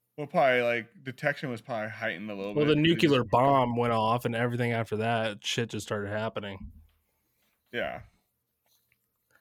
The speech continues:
Speaker 1: So,
Speaker 2: So th-,
Speaker 1: there
Speaker 2: is it anything else? What, what'd you say about nasa?
Speaker 1: Oh, they were just disclaiming it, saying it was just space junk this entire time. But people said they were getting radio signals from it s-,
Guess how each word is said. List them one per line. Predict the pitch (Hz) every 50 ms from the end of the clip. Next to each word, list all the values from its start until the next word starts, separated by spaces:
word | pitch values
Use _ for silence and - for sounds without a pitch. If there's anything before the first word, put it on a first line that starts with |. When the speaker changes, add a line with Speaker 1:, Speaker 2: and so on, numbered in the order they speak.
| _ _ _ _ _ _ _ _ _ _ _ -
Speaker 1:
So, | 123
Speaker 2:
So | 107 147 143 135
th-, | 123 117 - -
Speaker 1:
there | 147 147 147 143 - _ _ -
Speaker 2:
is | - 139 135 135 131
it | 135 - _ _ _ -
anything | - 131 131 131 131 127
else? | 127 127 135 131 -
What, | 139 139 135 135
what'd | 127 135 143 139
you | 139
say | 123 156
about | 143 135 139 139
nasa? | 131 131 135 131 - - 151 143 - _ _ _ _ _ - _ _ - - - - - - - - -
Speaker 1:
Oh, | 175 151 117 98 73 - 131 135
they | 147 160
were | 156 147 139 131
just | 120 139 127 120 - - _ _ _ -
disclaiming | 143 131 - - 165 160 160 160 151 139 131
it, | 127 - -
saying | - - 135 131 131 127
it | 123
was | 127 123
just | 123 123 120 -
space | - - 143 143 135 - -
junk | - - 101 85 64 - _ _ _ _
this | 123 113 110
entire | 117 113 113 120 110 110 110
time. | 110 - 113 104 98 104 107 123 _ _ _ _ _ _ _ _ -
But | 139 131 -
people | 165 156 147 151 135
said | 120 - 135 127
they | 123 127 123 123
were | 123 120
getting | 117 - 127 123 120 117 113 113
radio | 120 123 123 123 117 107 104
signals | - - 113 104 107 107 101 101 -
from | - 104 101 98
it | 95 90 85 71 - _ _
s-, | - - - - -